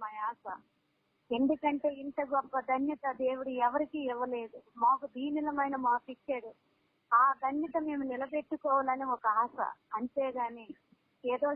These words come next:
సేవకులు చెప్పారని, ఏదో సంఘం మాట్లాడిందని కాదు.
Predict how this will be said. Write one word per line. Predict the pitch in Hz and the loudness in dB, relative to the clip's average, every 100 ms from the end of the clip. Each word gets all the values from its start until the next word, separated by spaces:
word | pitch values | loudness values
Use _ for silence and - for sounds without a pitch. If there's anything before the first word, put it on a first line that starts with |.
| - | 0
సేవకులు | 240 233 247 269 277 - | 2 2 0 -4 -6 -8
చెప్పారని, | 269 - 262 254 247 254 254 _ _ _ _ - _ _ - 226 | -10 -6 -6 -4 -8 -10 -16 _ _ _ _ -20 _ _ -4 0
ఏదో | 254 262 | 2 4
సంఘం | 277 226 254 269 277 | 2 2 0 0 4
మాట్లాడిందని | 240 - 269 254 254 254 247 240 233 | 4 4 2 4 4 -2 -4 -6 0
కాదు. | 233 233 240 | 2 4 0